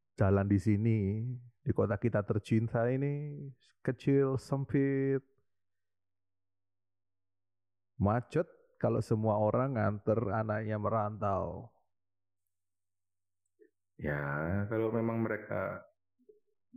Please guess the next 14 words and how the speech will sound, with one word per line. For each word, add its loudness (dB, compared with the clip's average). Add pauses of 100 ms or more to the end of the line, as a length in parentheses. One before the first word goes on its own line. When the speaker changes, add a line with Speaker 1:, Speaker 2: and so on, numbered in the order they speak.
Speaker 2:
diterima 0
di -2
sini 0
dan -4 (1040)
apa -4
ya, 0 (180)
banyak 0
yang 0 (500)
diterima 2
juga 2
kan. 0 (560)
Masalahnya -2
gimana 0
dong? -2